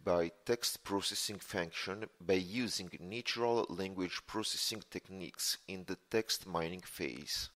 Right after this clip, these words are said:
The purpose of the text mining phase is to extract only the information that's relevant for the classification.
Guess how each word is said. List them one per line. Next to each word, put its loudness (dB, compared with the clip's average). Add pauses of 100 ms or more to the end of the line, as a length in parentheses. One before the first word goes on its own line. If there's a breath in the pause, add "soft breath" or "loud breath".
(140)
The -2
purpose 4
of -2
the -2
text 0
mining 0
phase -2 (100)
is -2
to -6
extract 4 (140)
only 4
the 0
information -2 (100)
that's 0 (120)
relevant 4
for 0
the -8
classification. -4